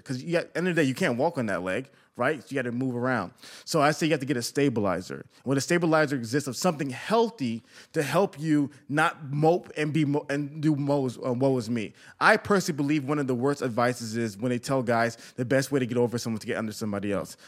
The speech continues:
I think that's, that's, that's unhealthy. I think that's just a coping mechanism. Nah, you need something good. So for me, it's like, maybe it's you're working out every single day. You know what I mean? Maybe it's, yo, I got a friend I gotta talk to every single day. Something productive that just helps you get through the day.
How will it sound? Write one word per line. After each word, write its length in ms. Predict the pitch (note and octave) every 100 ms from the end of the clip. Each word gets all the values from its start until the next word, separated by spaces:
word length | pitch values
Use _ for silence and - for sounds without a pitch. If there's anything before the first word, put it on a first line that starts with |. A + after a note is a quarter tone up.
| -
I 140 | C#3
think 160 | D3 D3+
that's, 180 | C3+ A#2+
that's, 380 | A2+ C3 B2+
that's 260 | - B2+ C3+ C3
unhealthy. 440 | B2+ B2+ C#3 B2+
I 60 | A#2
think 180 | C#3+
that's 200 | B2 A#2
just 240 | A2+ B2+ -
a 100 | -
coping 320 | A#2 C#3+ C3+
mechanism. 480 | C3+ B2+ C3 C3 B2
Nah, 140 | B2
you 100 | A#2
need 120 | B2+ C3+
something 280 | C3 A#2 G#2
good. 260 | A#2+ G2+ - - - -
So 220 | - D3+
for 160 | C3+ D3
me, 240 | C#3 E3 E3
it's 160 | A#2
like, 240 | B2+ A#2+ A2
maybe 340 | B2+ C3 C3
it's 320 | - B2+ A#2+
you're 80 | C#3
working 340 | B2 C#3 C3+
out 200 | C#3 C#3
every 180 | B2+ A#2
single 260 | A#2 A2+ G2
day. 300 | G2+ F2 G#1+ - -
You 60 | B2+
know 40 |
what 20 |
I 20 | C3
mean? 120 | B2+
Maybe 360 | C#3+ C#3+ C#3
it's, 120 | C3+ A#2
yo, 160 | B2+
I 120 | G#2+
got 140 | B2+ B2
a 20 |
friend 240 | A#2 - C3
I 40 |
gotta 160 | B2 A2+
talk 300 | - C3 -
to 120 | B2+
every 160 | A#2+ A2+
single 220 | A#2+ A#2
day. 160 | A2
Something 340 | G2+ F3+ F3+ C#3
productive 640 | - C3+ C#3+ D#3 D#3 B2+ G#2+ -
that 120 | - F#3
just 140 | D3
helps 340 | B2 F3 D#3+
you 60 | D#3
get 300 | A#2+ E3 - - -
through 160 | F#3+
the 120 | C3+
day. 340 | A#2 B2+ A#2